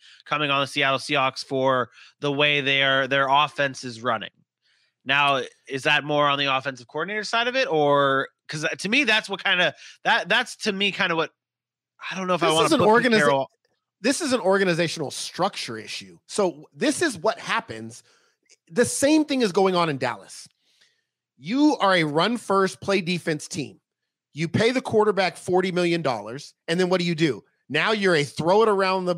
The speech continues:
Speaker 2: the lot team, similar to what Dallas did, similar to what Seattle's been doing, because you feel like, "We're paying this guy so much money, we have to give him the opportunity to be the playmaker we say he is."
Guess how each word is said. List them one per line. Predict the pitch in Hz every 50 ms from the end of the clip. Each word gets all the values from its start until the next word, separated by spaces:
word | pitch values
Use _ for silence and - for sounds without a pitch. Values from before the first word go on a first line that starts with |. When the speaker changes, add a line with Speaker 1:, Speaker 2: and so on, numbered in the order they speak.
| 165 - 139
Speaker 2:
the | 143 170 170
lot | 160 165 170 160 147 -
team, | - 175 165 143 135 135 - - - _
similar | - - - - 160 170 208 233 240
to | 240 254
what | 240 247 240 196
Dallas | 226 214 208 208 208 208 196 165
did, | - 208 202 202 208 208 - - -
similar | - - - - 143 156 190 208 196
to | 208
what | 202 208 190
Seattle's | - - 202 185 180 180 175 180 156 151
been | 175 175 170
doing, | 170 175 175 175 160 _ - -
because | - 185 - 185 147 127
you | 175 175
feel | 143 - - - - 233 254 254 214 185 170 165 180 _ _ _ _ _ _ _ _ -
like, | 147 143 - 123 131
"We're | 170 202 208
paying | 208 - - 196 208 220 226
this | 208 175 151 -
guy | - 143 127 120
so | - - - - 190 196 214
much | 202 196 185 - -
money, | 143 165 190 175 147 131 123 117 _ _ _ _ _ -
we | 147 139
have | - - 165 175 - -
to | 165 156
give | 135 165 160 -
him | - 156 147 135 - _ _ _ _ -
the | 151 151
opportunity | 135 - 147 - - 165 156 139 135 127
to | 127 120
be | 120 143 139 135 131
the | 127 - 123
playmaker | - - 160 151 135 127 120 - 127 113
we | 127 120
say | 113 135 120 113
he | 107 113 135
is." | 135 - _ -